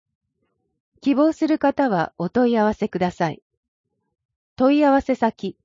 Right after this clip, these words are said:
健康課保健サービス係。電話、四七七の零零二二。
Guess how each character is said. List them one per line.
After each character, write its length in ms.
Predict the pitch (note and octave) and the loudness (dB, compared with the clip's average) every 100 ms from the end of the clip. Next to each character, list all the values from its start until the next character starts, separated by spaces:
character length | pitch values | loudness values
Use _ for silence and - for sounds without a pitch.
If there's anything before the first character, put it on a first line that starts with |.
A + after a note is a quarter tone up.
| _ _ _ _ | _ _ _ _
健 180 | - C#4 | -2 -2
康 320 | D4 - C#4+ A#3+ | -2 0 -2 0
課 240 | A#3+ A3+ _ | -2 -4 _
保 200 | - A#3 | -6 -4
健 280 | D4 D4+ C#4+ | -2 -4 -2
サ 240 | C#4 C4+ | 0 0
ー 20 | |
ビ 120 | B3 | 0
ス 180 | - B3+ | -4 -2
係。 440 | A3+ A3+ F3+ B2+ - _ _ _ _ | -2 -2 -4 -6 -18 _ _ _ _
電 300 | F#3 A#3 A#3+ | -2 0 2
話、 180 | G#3+ G#3 _ _ _ _ _ G#3 | 0 -2 _ _ _ _ _ 0
四 460 | C#4 D#4 D#4 D4 | 2 2 2 0
七 380 | D#4 D4+ A#3+ G3+ | 0 2 0 0
七 400 | G#3+ B3 A3+ F#3 | 0 2 0 -2
の 260 | E3 D3+ - _ _ - | -2 -6 -6 _ _ -2
零 400 | G3 C4+ D4+ C#4+ | 4 4 4 2
零 380 | C#4+ C#4 A3+ E3 | 2 2 0 0
二 340 | F#3 A3 A3 | 0 2 0
二。 420 | G#3+ G#3+ F3 - | 0 0 -2 -6